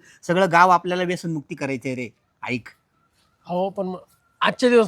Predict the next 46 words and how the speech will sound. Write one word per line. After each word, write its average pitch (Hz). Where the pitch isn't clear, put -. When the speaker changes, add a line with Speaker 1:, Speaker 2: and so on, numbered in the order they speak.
Speaker 2:
फक्त 156
पन्नास 147
रुपये 127
द्या. 120
Speaker 1:
नाही 160
हो, 120
पन्नास 120
रुपये. 107
दहा 160
रुपये 143
आहे, 131
दहा 143
रुपये 127
देऊ 127
का? 117
Speaker 2:
दहा 180
रुपयात 160
काय 170
भेटेल? 131
Speaker 1:
दहा 151
रुपयाचे 135
रे 107
फक्त. -
Speaker 2:
पन्नास 190
Speaker 1:
नाही. 160
Speaker 2:
द्या. 127
PhonePe 247
केले 220
तरी 214
चालत 151
मला. 120
Speaker 1:
नाही, 165
नाही, 131
नाही. 101
हे 117
बघ, 120
दहाच 131
रुपये. 131
Speaker 2:
एक 214
आहे 220
ना, 160
शंभर 185
रुपये 143
आहे 135
ना. 120
Speaker 1:
अरे 254